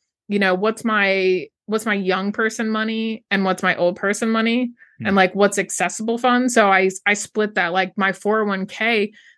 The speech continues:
Speaker 1: there's no need to do the backdoor Roth conversion because that's money for when I'm older.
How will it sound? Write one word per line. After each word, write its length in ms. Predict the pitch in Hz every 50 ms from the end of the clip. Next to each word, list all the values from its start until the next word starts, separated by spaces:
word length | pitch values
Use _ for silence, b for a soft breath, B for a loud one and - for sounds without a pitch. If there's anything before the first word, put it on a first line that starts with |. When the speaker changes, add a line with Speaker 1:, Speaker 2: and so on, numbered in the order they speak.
| b _
Speaker 1:
there's 300 | - 233 240 240 233 240
no 180 | 233 226 220 214
need 540 | 202 196 208 233 254 269 254 233 208 202 -
to 100 | 214 196
do 800 | 180 170 202 202 196 190 190 185 180 185 180 180 180 175 175 - _ _ _ _ _ _ _ _
the 120 | 202 202
backdoor 680 | 185 165 196 185 196 196 - - 202 196 185 185 180 180
Roth 360 | 180 185 175 175 190 - -
conversion 880 | - - 190 175 185 190 214 240 254 233 - 180 156 147 151 180 196 196 _ _ _ _ _ _ _ _
because 480 | - 220 214 240 233 208 196 190 - - _ _ _ -
that's 460 | 208 202 208 226 240 240 - - - -
money 400 | 214 220 226 220 220 214 214 208
for 200 | 208 - 208 202
when 200 | 202 202 196 190
I'm 140 | 185 185 185
older. 520 | 196 220 226 208 139 127 110 135 190 175